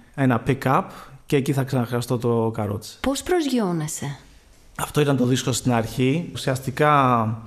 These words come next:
Speaker 1: όταν έρχομαι κοντά στο έδαφος, φρενάρω λίγο και μόλις ακουμπήσουν τα πόδια μου,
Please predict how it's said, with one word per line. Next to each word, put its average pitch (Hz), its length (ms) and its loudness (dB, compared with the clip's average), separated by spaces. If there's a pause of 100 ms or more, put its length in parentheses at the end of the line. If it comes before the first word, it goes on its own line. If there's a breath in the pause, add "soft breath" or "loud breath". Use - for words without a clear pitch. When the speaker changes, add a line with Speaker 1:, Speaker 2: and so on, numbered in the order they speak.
(120)
Speaker 1:
όταν 143 480 4
έρχομαι 143 320 2
κοντά 131 320 2
στο 131 160 -2
έδαφος, 131 420 2
φρενάρω 120 540 2
λίγο 123 520 2 (140)
και 131 140 2
μόλις 156 360 4
ακουμπήσουν 139 540 0
τα 123 120 2
πόδια 139 440 2
μου, 190 300 2